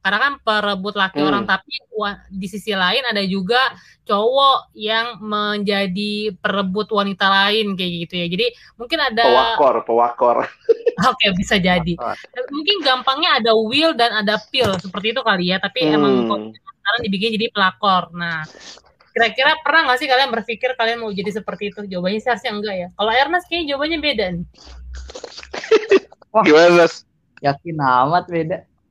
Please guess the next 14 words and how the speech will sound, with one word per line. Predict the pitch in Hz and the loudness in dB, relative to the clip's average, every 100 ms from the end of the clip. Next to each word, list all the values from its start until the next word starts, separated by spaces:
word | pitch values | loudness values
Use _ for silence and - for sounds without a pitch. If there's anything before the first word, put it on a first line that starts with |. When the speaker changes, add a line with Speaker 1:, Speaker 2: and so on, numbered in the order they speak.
| _ _ - - | _ _ -20 -8
Speaker 3:
Gue | 247 285 _ | -8 -8 _
kayaknya | - 226 277 | -6 -4 -2
belum | 214 208 202 | 2 0 2
pernah | 202 196 | 0 0
mikirin | 196 - 190 190 | -2 -4 -2 -2
yang | 190 185 | -4 -2
kayak | 190 175 | 2 2
gitu | 165 135 135 202 | 2 -2 0 2
ya. | 151 | 2
Maksudnya, | 131 135 151 165 180 170 - | 2 0 -2 0 0 0 -4
eh, | - 143 139 135 131 131 131 131 131 131 - - - | -2 2 4 4 2 2 0 -2 -2 -4 -8 -16 -8
belum | 143 139 135 | 0 0 0
pernah | 135 135 135 | -4 -2 -2
mikirin | 131 131 - 135 131 127 127 127 127 | -2 -4 -6 -4 -2 0 -2 -2 -4